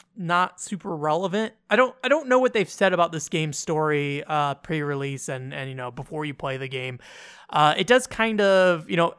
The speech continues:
coming in as somebody who, who didn't follow the press cycle of that game very much, um, it does kinda come off as, uh, a little, a little strange. It just does, it, some of the things in that game feel weirdly out of place.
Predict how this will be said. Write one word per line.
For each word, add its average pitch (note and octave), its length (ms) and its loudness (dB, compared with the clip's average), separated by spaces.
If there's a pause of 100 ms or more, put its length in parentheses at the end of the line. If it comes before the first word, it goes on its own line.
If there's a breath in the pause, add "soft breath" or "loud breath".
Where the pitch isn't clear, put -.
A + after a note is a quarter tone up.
coming A#3 240 2
in G#3 80 0
as F#3+ 80 -2
somebody F#3 320 0
who, E3+ 560 0
who D3+ 640 0 (460)
didn't F3+ 260 0
follow E3 220 4
the D3+ 120 -2
press - 320 0
cycle D3+ 260 -4
of D3 40 -4
that C#3+ 180 -6
game C#3 220 -6
very C#3+ 200 -4
much, C#3 400 -6 (460 loud breath)
um, D#3+ 360 8
it F3+ 120 -2
does G#3+ 180 4
kinda G3 360 0 (240)
come F#3 220 0
off E3+ 280 4
as, D3 540 2
uh, C#3 400 2
a G3 80 -2
little, F4 540 2
a G#3+ 80 -4
little F4+ 260 0
strange. A#3 640 -4
It G#3 60 -10
just C4 240 -6
does, C4 240 -4
it, A#3+ 220 -10
some D#4+ 200 -2
of E4+ 60 -2
the C#4 60 -6
things C4 240 0
in A#3+ 40 -4
that A3 140 -2
game G#3 240 -2
feel F#3+ 200 0
weirdly G#3 440 -2
out F3+ 160 2
of F3 80 -4
place. G#3+ 440 -4